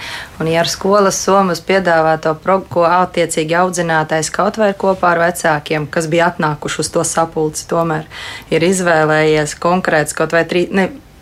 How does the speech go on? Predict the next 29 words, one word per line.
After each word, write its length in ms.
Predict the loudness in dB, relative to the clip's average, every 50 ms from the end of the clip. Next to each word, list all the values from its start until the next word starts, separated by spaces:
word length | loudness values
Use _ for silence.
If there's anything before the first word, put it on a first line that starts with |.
| -20 -16 -6
mans 260 | -4 -2 -2 -2 -4
secinājums 800 | -6 -6 -6 -2 0 0 0 2 2 2 2 2 0 -2 0 0
ir, 140 | 0 0 0
visiem 460 | 0 0 0 0 0 0 0 0 0 0
tomēr 400 | 0 0 2 2 0 0 -2 -2
neizdabāsi. 1040 | -2 -2 0 0 0 -2 -2 -4 -4 -4 -4 -2 -2 -2 -2 -2 -4 -2 -2 -2 -2 -2 -10 -12 -12 -8
Un, 160 | -4 -4 -2 0
protams, 520 | 2 4 4 4 4 4 2 -2 -2 -2 -2
ka, 100 | 0 0
ja 220 | 2 2 2 2 4
arī 220 | 4 2 2 0
ģimene 460 | -2 -2 0 0 2 2 0 0 -2 -2
ir 120 | -4 -4 -6
kulturāli, 1040 | -6 -4 -2 -2 -2 -4 -8 -4 0 0 2 4 4 4 4 4 2 2 0 -2 -2
sociāli 760 | -4 -4 0 0 0 0 0 0 0 2 2 2 2 2 2 2
aktīva 600 | 0 0 -2 -6 -6 -4 -2 -2 -2 -2 -2 -2 -2
un 80 | 0
apmeklē 460 | 0 0 -2 -4 -8 -6 -2 -2 -2 -2
pasākums, 720 | 0 0 0 0 0 0 0 0 0 -2 -6 -10 -8 -2
var 160 | 0 0 0 2
gadīties 600 | 0 0 0 0 -4 -2 -2 -4 -4 -4 -2 0
iespēja, 400 | 0 0 -2 -2 -2 -2 -2 0
ka 140 | 0 0 0
ir 80 | 2 2
jau 80 | 2 2
bijuši 520 | 2 0 0 2 2 0 0 -2 -6 -6 -8
uz 80 | -4 -2
kādu 300 | 0 0 0 0 -2 -2
pasākumu. 720 | 0 -2 0 0 -2 -4 -4 -6 -6 -8 -8 -8 -8 -8